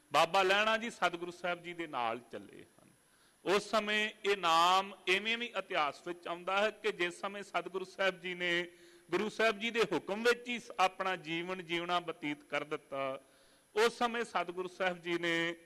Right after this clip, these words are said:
ਬਚਨ ਕਰਕੇ ਆਪ ਨਾਮ ਗੁਰੂ ਸਾਹਿਬ ਜੀ ਦਾ, ਗੁਰੂ ਅੰਗਦ ਦੇਵ ਸਾਹਿਬ ਮਹਾਰਾਜ ਜੀ ਦਾ ਨਾਮ ਅੰਗਦ ਆਪ ਰੱਖਿਆ। ਬਚਨ ਕੀਤੇ ਹਨ ਕਿ ਤੁਸੀਂ ਸਾਡੇ ਅੰਗਾਂ ਚੋਂ ਹੀ ਪ੍ਰਗਟ ਹੋਏ ਹੋ। ਜਿਵੇਂ ਸੋ ਸ਼ਿਵ ਜੀ ਦੇ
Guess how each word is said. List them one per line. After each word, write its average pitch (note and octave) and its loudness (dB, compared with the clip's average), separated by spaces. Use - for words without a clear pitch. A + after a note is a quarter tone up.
ਬਚਨ F3 2
ਕਰਕੇ A3 0
ਆਪ G3 8
ਨਾਮ F3+ 2
ਗੁਰੂ E3 -6
ਸਾਹਿਬ E3 -2
ਜੀ D#3+ -8
ਦਾ, F3+ -4
ਗੁਰੂ F3 -4
ਅੰਗਦ F3 -6
ਦੇਵ D3 -6
ਸਾਹਿਬ D3 -8
ਮਹਾਰਾਜ C#3+ -6
ਜੀ C3+ -12
ਦਾ D3 -6
ਨਾਮ C#3+ -4
ਅੰਗਦ F#3+ -6
ਆਪ A#2 2
ਰੱਖਿਆ। A2 -18
ਬਚਨ E3+ 2
ਕੀਤੇ G#3+ -2
ਹਨ A#3 0
ਕਿ A#3 -4
ਤੁਸੀਂ A3 -6
ਸਾਡੇ G3+ 0
ਅੰਗਾਂ G3+ 4
ਚੋਂ A#3 -4
ਹੀ A#3+ -2
ਪ੍ਰਗਟ C3 -2
ਹੋਏ G#2+ -16
ਹੋ। C3+ -20
ਜਿਵੇਂ G3+ 4
ਸੋ - 0
ਸ਼ਿਵ F#3 2
ਜੀ A3+ 2
ਦੇ A#3+ 4